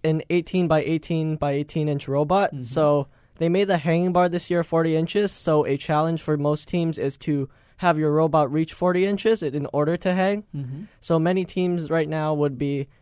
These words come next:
Speaker 1: making possibly, like, an attachment that would go up with an arm to, like, reach the hanging bar.
Speaker 2: Mm-hmm.
Speaker 1: And from there, another challenge is trying to lift your robot, 'cause robots get pretty heavy, w-, made out of, like, steel and aluminum and, like, plastic gears, many.
Speaker 2: Mm-hmm.
Speaker 1: You need to, um,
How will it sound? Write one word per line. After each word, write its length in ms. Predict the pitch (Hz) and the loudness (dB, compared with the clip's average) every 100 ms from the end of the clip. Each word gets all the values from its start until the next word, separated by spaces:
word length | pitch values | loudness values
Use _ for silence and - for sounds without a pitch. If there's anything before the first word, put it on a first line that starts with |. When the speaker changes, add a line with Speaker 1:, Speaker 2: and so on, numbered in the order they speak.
| - | -4
Speaker 1:
making 400 | 165 156 156 151 | -2 0 -2 -2
possibly, 540 | - 151 156 151 147 | -2 -2 -2 -2 0
like, 260 | 143 139 151 | 0 -2 -2
an 100 | 147 | -4
attachment 580 | 123 156 143 170 156 143 | -2 -2 -2 -2 -4 -2
that 140 | 131 | -4
would 240 | 123 117 - _ _ _ _ | -4 -6 -10 _ _ _ _
go 180 | - 160 | 2 4
up 180 | 156 156 | 4 0
with 140 | 147 | -2
an 120 | 143 | -2
arm 400 | - 139 147 151 143 | -2 -2 -2 -4 -6
to, 140 | 151 | -6
like, 300 | 131 131 127 | -4 -6 -8
reach 280 | 127 139 139 | -6 -6 -4
the 100 | 156 | -2
hanging 320 | 165 160 165 156 | -2 0 0 2
bar. 220 | 165 165 | 2 0
Speaker 2:
Mm-hmm. 120 | 190 - - | -4 -16 -10
Speaker 1:
And 140 | - 160 | -6 -2
from 180 | 165 160 | 0 2
there, 180 | 185 | 2
another 260 | 190 170 170 | 2 0 -2
challenge 400 | - 165 165 165 | -2 0 0 -2
is 160 | 151 151 | -4 -2
trying 240 | 170 156 | -2 0
to 80 | 147 | 0
lift 260 | 143 165 | -2 -2
your 140 | 147 127 | -2 -2
robot, 400 | 120 117 110 - | -2 -2 -2 -6
'cause 260 | - 139 127 | -4 -4 0
robots 340 | 170 190 185 | 2 4 2
get 180 | - 170 | 2 -2
pretty 240 | - 160 156 | 0 0 0
heavy, 260 | 151 131 | -2 -2
w-, 160 | 117 - | -6 -8
made 220 | - 147 147 | -4 0 2
out 140 | 151 | 2
of, 140 | 143 | 2
like, 180 | 139 127 | -2 -4
steel 320 | - 160 151 | -4 -2 0
and 140 | 147 143 | 0 -2
aluminum 500 | 131 139 151 170 180 - _ _ - | -2 -2 -2 -2 -4 -8 _ _ -4
and, 260 | 147 143 | -2 -2
like, 240 | 139 135 - | -2 -4 -2
plastic 380 | 156 151 151 | -2 -2 -4
gears, 360 | 135 151 160 151 | -4 -4 -4 -6
many. 440 | 131 135 156 185 - - | -6 -4 -4 -4 -8 -14
Speaker 2:
Mm-hmm. 280 | 131 123 190 _ | -12 -12 -16 _
Speaker 1:
You 140 | 151 156 | -4 -2
need 180 | 170 - | -2 0
to, 360 | 170 160 156 - | 2 2 0 0
um, 280 | 143 139 | -2 -4